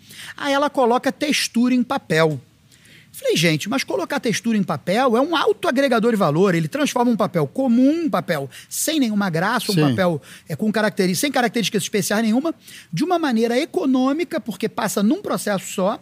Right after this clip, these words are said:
Speaker 1: e ele assume uma textura, uma textura imitando a casca de ovo, uma textura imitando o tecido de linho, uma textura imitando diversas, é.
Speaker 2: Sim.
Speaker 1: Hoje nós fazemos seis, sete texturas." "Mas ninguém vende?" "Não."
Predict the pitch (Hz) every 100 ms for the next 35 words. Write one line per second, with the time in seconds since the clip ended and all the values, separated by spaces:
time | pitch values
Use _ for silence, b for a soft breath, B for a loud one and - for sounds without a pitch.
0 | _ B B B B 285 349 415 - 359
1 | 381 381 466 - - 311 311 151 160 190
2 | 214 - 226 208 196 196 180 165 220 196
3 | 208 220 147 170 170 180 214 196 190 202
4 | 190 202 - 185 175 208 196 220 160 123
5 | B B B - - 453 - 415 427 -
6 | 339 381 302 202 269 - - 156 139 135
7 | 131 180 170 123 214 254 240 214 220 -
8 | 262 233 233 226 196 143 220 156 - _
9 | _ _ _ _ _ _ _ _ _ b
10 | b b b b b b - 539 392 165
11 | 180 302 202 131 151 220 170 208